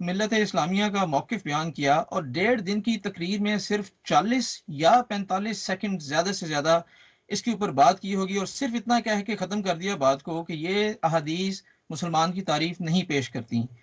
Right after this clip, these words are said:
इसके बाद मौलाना अब्दुल हकीम ने भी डेढ़ दिन लगा के अपना एक अलहदा से महजरनामा पढ़ा। उन्होंने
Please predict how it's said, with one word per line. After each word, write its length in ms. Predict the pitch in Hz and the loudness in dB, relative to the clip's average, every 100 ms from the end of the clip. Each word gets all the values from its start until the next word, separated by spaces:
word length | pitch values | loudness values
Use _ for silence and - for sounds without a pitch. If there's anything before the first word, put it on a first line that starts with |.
| _ _ | _ _
इसके 240 | 170 - 208 | -8 0 4
बाद 200 | 208 202 | 6 6
मौलाना 320 | 170 175 220 | 6 6 4
अब्दुल 220 | 202 202 | 2 2
हकीम 340 | 156 127 202 226 | -2 0 0 2
ने 140 | 233 | 0
भी 180 | 208 233 | 0 -4
डेढ़ 320 | 160 196 226 | 0 0 2
दिन 200 | 196 214 | -2 -2
लगा 280 | 196 160 180 | 2 4 4
के 180 | 196 196 202 190 - | 4 -2 -2 -6 -4
अपना 260 | - 202 | 0 2
एक 120 | 196 196 | 2 2
अलहदा 280 | 214 220 | 2 4
से 100 | 208 | 2
महजरनामा 520 | 208 175 208 180 175 175 | 2 2 2 0 0 2
पढ़ा। 260 | 165 165 190 - _ _ _ - | 6 6 6 -4 _ _ _ -4
उन्होंने 260 | 208 240 | 2 2